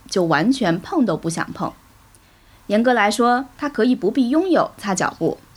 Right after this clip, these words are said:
但谁都不想过得太无声无息，毕竟没有隐居，大家一起下班，一起进电梯，有人提议去新开的餐馆尝尝鲜，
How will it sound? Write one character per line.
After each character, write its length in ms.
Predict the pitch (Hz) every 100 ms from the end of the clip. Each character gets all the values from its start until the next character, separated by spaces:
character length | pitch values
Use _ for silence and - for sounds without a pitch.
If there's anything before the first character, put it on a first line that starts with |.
| - - -
但 160 | - 330
谁 240 | 330 247
都 140 | 285 381
不 100 | 381
想 240 | 269 196
过 140 | 240 233
得 80 |
太 320 | 220 - 403 220
无 180 | 175
声 180 | 202 220
无 160 | 196 185
息， 380 | - 226 220 - - -
毕 160 | 233 220
竟 160 | 214
没 100 | 180
有 120 | 190 220
隐 260 | 180 135
居， 320 | 165 214 226 - -
大 100 | 220
家 140 | 208
一 80 | 214
起 140 | 214
下 240 | 175 208 202
班， 280 | 220 226 233
一 80 |
起 140 | 202 -
进 220 | 208 220
电 180 | 233 208
梯， 260 | 233 247 262 - -
有 100 | 208
人 160 | 262
提 140 | 311 294
议 100 | 311
去 200 | - 269
新 200 | 320 330
开 160 | 370
的 80 | 311
餐 240 | 233 320
馆 240 | 311 202 175
尝 160 | 208
尝 160 | 226 262
鲜， 320 | 269 320 311